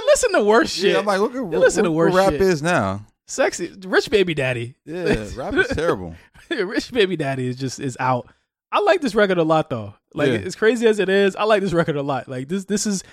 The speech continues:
Speaker 1: again, different styles of R and B,
Speaker 2: Mm-hmm.
Speaker 1: a style of R and B that you don't even really hear like that no more.
Speaker 2: Yeah.
Speaker 1: Like, I feel like R and B might be too nasty. Like, th-, to me,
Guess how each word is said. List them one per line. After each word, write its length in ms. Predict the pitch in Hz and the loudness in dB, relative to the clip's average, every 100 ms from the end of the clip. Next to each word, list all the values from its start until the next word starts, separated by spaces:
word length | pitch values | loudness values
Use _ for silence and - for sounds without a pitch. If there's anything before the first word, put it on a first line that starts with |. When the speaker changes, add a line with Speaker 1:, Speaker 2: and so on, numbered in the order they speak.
| _ | _
Speaker 1:
again, 480 | 165 196 233 185 147 - _ _ | -4 2 4 4 0 -8 _ _
different 220 | 151 156 - | -4 -4 0
styles 220 | 160 160 | 2 2
of 60 | |
R 160 | 147 156 | 0 0
and 100 | 156 | 2
B, 340 | 185 233 247 | 2 4 4
Speaker 2:
Mm-hmm. 280 | 196 101 117 135 - | 2 0 -2 -4 -10
Speaker 1:
a 80 | - | -4
style 240 | 185 196 | 0 2
of 60 | 175 | 4
R 100 | 202 | 2
and 100 | 170 | 2
B 120 | 220 | -2
that 200 | 214 - | -2 -4
you 60 | |
don't 200 | 285 330 | -4 2
even 200 | 339 359 | 2 4
really 220 | 359 381 302 | 4 4 4
hear 260 | 285 403 | 2 2
like 240 | 415 370 - | 2 0 0
that 220 | 180 151 | 0 2
no 100 | 143 | 0
more. 160 | 139 131 | 0 0
Speaker 2:
Yeah. 60 | |
Speaker 1:
Like, 220 | 131 - | -2 -2
I 80 | 196 | -4
feel 140 | - 339 | 0 0
like 120 | 175 | 4
R 80 | 196 | 2
and 100 | 202 | 2
B 100 | 196 | 2
might 180 | 165 | 0
be 100 | 139 | 0
too 240 | 127 - 196 | -2 0 2
nasty. 320 | 143 117 143 | 0 -2 -4
Like, 160 | 147 185 | -4 -4
th-, 140 | 349 | -2
to 120 | 311 | 0
me, 320 | 254 349 370 | 2 2 2